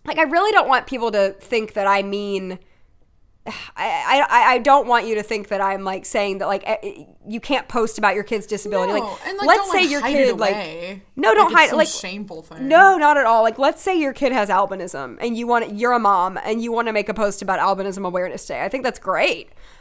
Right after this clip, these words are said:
Speaker 1: I think share the information, like, share the statistics, like, one in this many people have albinism, blah, blah, blah. I think that's great. It's just, like, sometimes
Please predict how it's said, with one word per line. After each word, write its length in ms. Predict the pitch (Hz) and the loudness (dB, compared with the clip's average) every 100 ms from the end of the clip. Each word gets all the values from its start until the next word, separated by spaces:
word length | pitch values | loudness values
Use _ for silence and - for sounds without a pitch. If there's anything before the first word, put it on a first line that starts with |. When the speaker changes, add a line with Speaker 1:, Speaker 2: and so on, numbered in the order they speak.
| - | 0
Speaker 1:
I 60 | 302 | 0
think 220 | 349 214 | 0 -4
share 320 | - 262 359 | -2 0 0
the 100 | 330 | 0
information, 640 | 285 240 208 349 190 110 | -2 -2 -2 -4 -6 -8
like, 160 | 196 180 | -8 -10
share 320 | - 226 254 | -6 0 0
the 140 | 269 294 | 0 -2
statistics, 680 | 254 233 262 - 185 170 | -6 -4 -4 -4 -6 -4
like, 160 | 196 190 | -6 -6
one 340 | 185 208 220 | -2 0 0
in 160 | 220 208 | -2 -4
this 160 | 202 | -6
many 200 | 226 202 | -6 -6
people 300 | 196 196 196 | -6 -4 0
have 180 | 196 185 | 2 2
albinism, 560 | 185 185 190 185 190 190 | 2 0 -2 -4 -8 -4
blah, 200 | 202 202 | 0 0
blah, 20 | |
blah. 200 | 190 185 - - - | 0 0 -4 -20 -6
I 60 | 269 | -4
think 180 | 330 285 | -2 -2
that's 160 | 240 | -2
great. 340 | 247 202 165 - | 0 0 0 -4
It's 220 | 240 233 | -6 -4
just, 180 | 320 - | -6 -2
like, 340 | 370 302 - - | 0 0 0 -8
sometimes 640 | - 254 302 392 415 403 | -8 -6 -2 0 0 0